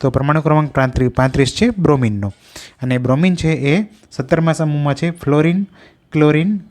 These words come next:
અને બ્રોમિન. Again, ફ્લોરિનની ઇલેક્ટ્રોન રચના થશે ટુ એસ ટુ, ટુ પી ફાઈવ.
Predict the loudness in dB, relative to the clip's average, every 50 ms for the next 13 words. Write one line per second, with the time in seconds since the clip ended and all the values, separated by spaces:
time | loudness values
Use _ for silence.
0 | _ -6 -4 -2 -2 -2 -2 -4 -8 -6 -4 -2 -2 -2 -2 -4 -6 -8 -12 -20
1 | -20 -20 -20 -20 _ -8 -2 0 0 0 0 -2 -4 -2 -2 0 0 2 0 0
2 | 0 0 0 -2 -2 -4 -6 -4 -4 -4 -4 -4 -4 -4 -4 -4 -4 -4 -8 _
3 | _ _ _ _ _ _ _ 2 2 2 2 0 -2 -2 -2 -2 -2 -2 -4 -4
4 | 0 0 -2 0 0 0 0 0